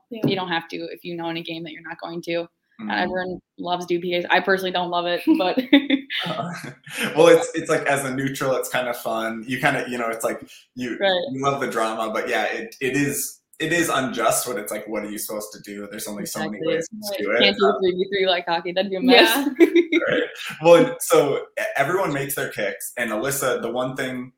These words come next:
Speaker 3: you say as a keeper is, like, they just need to stop one, right? And then you have your
Speaker 2: Mm-hmm.
Speaker 3: chance.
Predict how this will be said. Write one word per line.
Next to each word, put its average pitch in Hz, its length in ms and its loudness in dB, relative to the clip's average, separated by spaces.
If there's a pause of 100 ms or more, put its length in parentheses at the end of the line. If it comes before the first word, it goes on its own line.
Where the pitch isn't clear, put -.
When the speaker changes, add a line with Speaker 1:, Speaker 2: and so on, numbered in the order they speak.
Speaker 3:
you 117 140 -12
say 117 220 -2
as 113 120 -2
a 113 80 -10
keeper 113 360 -8
is, 107 100 -6
like, 104 180 -4 (140)
they 110 160 -4
just - 160 -10
need 110 120 -6
to 110 60 -8
stop - 300 -4
one, 104 200 -8 (100)
right? 104 260 -6
And - 100 -8
then 104 140 -6
you 101 80 -8
have 101 180 -6
your 101 80 -10
Speaker 2:
Mm-hmm. 98 100 -10
Speaker 3:
chance. 90 120 -8